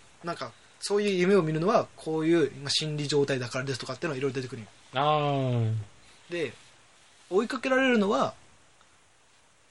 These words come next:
Speaker 1: その何、何かに追い詰められてる。
Speaker 2: ほうほうほう。
Speaker 1: 例えば締め切りだったり、期限だったり、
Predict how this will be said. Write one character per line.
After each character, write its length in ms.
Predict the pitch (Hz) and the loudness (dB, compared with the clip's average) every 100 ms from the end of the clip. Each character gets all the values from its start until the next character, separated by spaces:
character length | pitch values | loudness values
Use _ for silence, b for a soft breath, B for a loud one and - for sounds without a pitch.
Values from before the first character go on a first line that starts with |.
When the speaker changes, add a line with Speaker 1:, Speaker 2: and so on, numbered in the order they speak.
| - | -20
Speaker 1:
そ 100 | 143 | -16
の 60 | 131 | -14
何、 240 | 135 135 | -14 -10
何 260 | 156 202 240 | -2 0 0
か 140 | 214 | 0
に 200 | 262 294 - | 0 0 -2
追 120 | 165 185 | 0 0
い 20 | |
詰 180 | - 196 | 2 6
め 80 | |
ら 100 | 190 | 8
れ 80 | 185 | 8
て 80 | 139 | 6
る。 80 | 110 - - _ _ _ _ _ | -6 -14 -20 _ _ _ _ _
Speaker 2:
ほ 120 | 151 139 | -2 -2
う 40 | |
ほ 160 | 113 104 | 0 -4
う 40 | |
ほ 160 | 104 87 - | -4 -16 -16
う。 40 | 151 | -14
Speaker 1:
例 40 | 143 | -8
え 40 | |
ば 120 | - 165 165 | -2 0 2
締 180 | 135 156 | 2 0
め 120 | 156 | -2
切 160 | 143 160 | 0 0
り 40 | |
だ 80 | 151 | 0
っ 40 | - | -2
た 100 | 131 | -8
り、 80 | |
期 180 | 120 - | -8 -6
限 160 | 147 131 | -4 -4
だ 100 | 120 | -8
っ 20 | |
た 200 | - | -12
り、 100 | 113 | -16